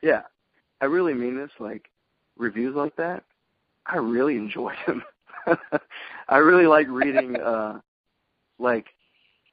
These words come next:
Speaker 1: like, if somebody leaves a one-star review and they're just like, you know, "I didn't like how this was written," okay, you know, I take that as constructive and I, and I roll with it. But when I get a one-star review and they're like, "This was disgusting, this person is evil," I love that shit, man.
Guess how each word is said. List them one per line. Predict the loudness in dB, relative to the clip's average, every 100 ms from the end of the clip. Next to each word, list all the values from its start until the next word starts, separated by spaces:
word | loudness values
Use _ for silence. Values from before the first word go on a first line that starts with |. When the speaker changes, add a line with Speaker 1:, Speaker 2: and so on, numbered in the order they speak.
| -6
Speaker 1:
like, | -4
if | -2 -2
somebody | -4 -4
leaves | -6 -4 -4
a |
one-star | -4 -4 -4 -4 -4
review | -4 -8 -8
and | -8
they're | -10
just | -12
like, | -12 -14 _ _ _
you | -6
know, | -4 -6 -10 _ _ _ _ -2
"I | 0
didn't | 0
like | -2 -4
how | -6
this | -6 -8
was | -6
written," | -4 -4 -8 _ -2
okay, | -2 0 -8 -4
you | -2
know, | -2 -2
I | -6
take | -2 -2 0
that | 0
as | 0
constructive | -4 -8 -4 -4 -4 -8
and | -6
I, | -6 -4
and | -2
I |
roll | 0 2 2
with | 2
it. | -2 -6 -16 -20 -6
But | 2
when | 4
I | 6
get | 4
a | 2
one-star | 2 0 2 2
review | 2 -2
and | -2
they're | -2
like, | -2 -6 _ _ -2
"This | -2
was | -4 -10
disgusting, | 0 2 2 -2 -8 -6
this | -4
person | -2 -2 -2
is | -6
evil," | -2 -2 0 -4 -6 _ _ _ _ -8
I | -4
love | 2 2 2
that | -2 -2
shit, | 0 0
man. | 0 -2 -4